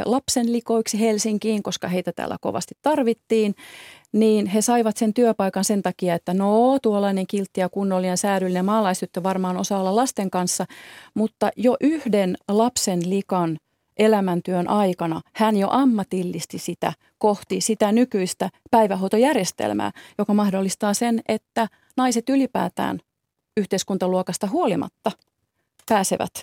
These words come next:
ansiotyöhön. Eli jokainen tämän kirjan nainen ja myös mies tuo tullessaan tietyn ammatin muu-, muutoksen ja nimenomaan pääkaupunkiseudulla,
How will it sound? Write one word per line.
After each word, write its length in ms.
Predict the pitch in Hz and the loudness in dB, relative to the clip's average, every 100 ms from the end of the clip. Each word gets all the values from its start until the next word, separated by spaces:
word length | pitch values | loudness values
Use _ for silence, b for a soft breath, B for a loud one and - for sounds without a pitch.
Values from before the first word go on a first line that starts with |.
| - | -6
ansiotyöhön. 720 | - 180 - - - - 175 - B B B B - | -4 -2 -4 -8 -10 -8 -8 -12 B B B B -2
Eli 300 | 214 214 - _ _ _ _ _ - | 0 0 -2 _ _ _ _ _ -8
jokainen 800 | 220 294 - 320 294 233 202 190 - _ _ _ - | -4 -2 -2 0 2 2 2 -2 -6 _ _ _ -4
tämän 180 | 202 | -4
kirjan 440 | - 233 208 190 185 | 0 0 2 0 0
nainen 500 | 208 202 190 170 165 - | 2 2 2 0 -2 0
ja 60 | |
myös 280 | 226 269 247 | 2 2 2
mies 400 | 226 208 170 - _ _ _ | 0 0 -2 -6 _ _ _
tuo 160 | 269 247 | 0 2
tullessaan 840 | 262 254 214 180 - 180 175 170 b b b | 2 2 2 0 0 0 0 -2 b b b
tietyn 400 | 247 240 208 180 - _ _ _ - | 2 2 0 -2 -4 _ _ _ -4
ammatin 640 | 240 254 220 185 180 175 165 - | 2 4 4 0 0 -2 -4 -4
muu-, 380 | 190 220 185 156 _ | 2 2 2 -2 _
muutoksen 760 | 196 254 269 214 180 - 180 - | 0 4 4 2 -4 -2 -4 -2
ja 80 | 196 | -2
nimenomaan 540 | 220 254 277 294 262 - | 0 2 2 2 0 0
pääkaupunkiseudulla, 960 | 285 277 214 190 202 226 220 214 208 | 2 2 0 -2 -2 0 2 2 -2